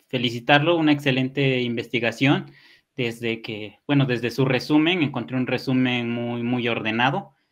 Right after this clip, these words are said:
eh, una introducción muy concisa, eh, donde se aborda la problemática y la solución, eh, los objetivos también, el general, el específico, muy bien planteados, y pues es evidente que, que domina y que, que sabe la metodología, conoce la metodología que está usando, ¿no?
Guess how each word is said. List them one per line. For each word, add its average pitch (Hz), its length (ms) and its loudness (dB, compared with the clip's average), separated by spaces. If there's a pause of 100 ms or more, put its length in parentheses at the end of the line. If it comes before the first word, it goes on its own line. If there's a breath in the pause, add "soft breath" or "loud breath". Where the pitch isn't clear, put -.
(360)
eh, 117 140 -8
una 120 520 0
introducción 110 580 -4
muy 127 160 -2
concisa, 147 680 -4 (160)
eh, 113 140 -16 (100)
donde 110 220 -6
se 113 60 -8
aborda 113 300 -2
la 113 160 -4
problemática 113 680 -4
y 127 40 -4
la 110 100 -10
solución, 123 600 -8 (640 soft breath)
eh, 117 240 -6
los 110 240 -6
objetivos 131 640 0
también, 123 340 0
el 143 100 0
general, 117 400 -2
el 117 140 -2
específico, 143 840 -4
muy 135 140 2
bien 131 180 -2
planteados, 156 600 -2
y 120 80 -10
pues - 560 -12
es 143 260 -2
evidente 139 600 0
que, 110 360 -4
que 127 120 4
domina 127 440 2
y 107 120 -8
que, 107 420 -4
que 107 100 -6
sabe 123 280 0
la 110 100 0
metodología, 107 840 -4
conoce 131 360 0
la 113 80 -4
metodología 110 600 -8
que 117 100 -16
está 113 160 -8
usando, 107 440 -6
¿no? 139 220 -6